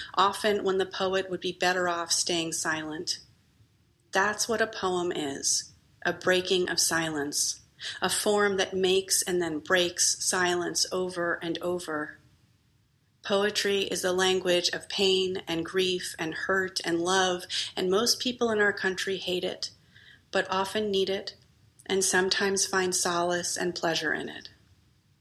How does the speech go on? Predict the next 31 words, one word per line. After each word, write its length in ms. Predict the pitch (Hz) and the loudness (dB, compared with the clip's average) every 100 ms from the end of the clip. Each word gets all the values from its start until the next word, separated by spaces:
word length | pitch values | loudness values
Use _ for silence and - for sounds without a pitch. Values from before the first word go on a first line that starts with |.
| _ _ _ _ _ - - - | _ _ _ _ _ -12 -8 4
I've 220 | 214 214 | 4 4
learned 380 | 220 233 247 233 | 2 4 4 2
from 220 | 226 214 | 2 2
being 420 | 208 208 202 202 - | 2 4 4 2 0
a 80 | |
daughter 480 | 170 180 185 185 190 | -2 2 2 4 4
and 200 | 190 180 | 4 2
a 60 | 180 | 0
mother 500 | 185 185 180 175 170 - - | 2 2 4 2 2 -6 -6
that 160 | - | -6
finding 460 | - 220 233 262 247 | -2 0 2 2 2
your 140 | 214 | 0
parent 480 | 208 - 202 202 190 | -2 0 2 4 2
wrong 460 | 180 185 175 175 175 | 2 2 2 0 0
or 140 | 165 | -2
being 260 | 165 185 185 | 2 2 2
told 420 | - 214 220 233 | 0 0 0 0
how 140 | 202 190 | 2 0
wrong 340 | 185 185 185 | 0 0 2
you 140 | 175 | 0
are 380 | - 175 175 175 - - - | 0 2 2 0 -2 -8 -4
is 140 | 190 | -2
a 60 | 185 | 0
complicated 800 | - 226 247 247 - 220 208 - | 0 0 0 -2 -2 -2 -2 2
act 320 | 185 185 185 | 4 4 0
of 80 | 165 | -6
attachment, 760 | 170 - 202 202 - 196 185 | -2 0 0 0 0 0 0
separation, 880 | - 202 196 196 185 185 - 180 175 | 0 0 0 0 2 4 2 2 0
individuation, 1120 | 196 208 208 190 185 175 175 180 - 180 175 175 - - | -2 0 -2 0 -2 0 0 2 0 0 -2 -6 -16 -10
and 200 | - 175 | -4 -2
love. 500 | 180 170 147 - - | 0 0 -2 -6 -12